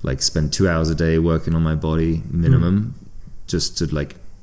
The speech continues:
Speaker 1: not be in pain, not, like, to increase my body or anything, just to,
Speaker 2: So
Speaker 1: like,
Speaker 2: just to be
Speaker 1: just
Speaker 2: normal
Speaker 1: to,
Speaker 2: levels.
Speaker 1: yeah, just to stay on normal levels. So I was like, "Fuck, I'm getting tired of this." So I was nearly gonna consider quitting snowboarding.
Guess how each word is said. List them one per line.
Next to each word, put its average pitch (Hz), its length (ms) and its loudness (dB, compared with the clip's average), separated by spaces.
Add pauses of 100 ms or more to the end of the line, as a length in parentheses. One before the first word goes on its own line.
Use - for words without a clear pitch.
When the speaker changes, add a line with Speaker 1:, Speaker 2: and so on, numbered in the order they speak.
(180)
Speaker 1:
not 85 260 2
be 80 100 -2
in 76 120 -2
pain, 76 260 -2
not, 82 220 0
like, 80 180 0
to - 160 -4
increase 82 460 0
my 82 160 0
body 85 360 2
or 92 60 0
anything, 92 380 0
just 90 180 -4
to, - 40 -6
Speaker 2:
So - 80 -2
Speaker 1:
like, 127 80 2
Speaker 2:
just 135 180 4
to 135 100 4
be 123 100 -2
Speaker 1:
just 135 240 2
Speaker 2:
normal 135 180 4
Speaker 1:
to, 123 60 2
Speaker 2:
levels. 113 320 0
Speaker 1:
yeah, 80 180 0
just 82 200 -4
to - 80 -2
stay - 160 0
on 82 160 2
normal 78 240 2
levels. 80 320 0
So - 80 -2
I 78 60 0
was 80 100 -2
like, 76 160 -4
"Fuck, - 240 -8
I'm 87 80 0
getting 82 160 0
tired 80 240 -2
of 73 80 -4
this." 71 160 -6 (720)
So 98 180 2
I 107 40 6
was 123 220 6
nearly 131 360 8
gonna 104 180 4
consider 95 460 2
quitting 87 320 2
snowboarding. 80 540 0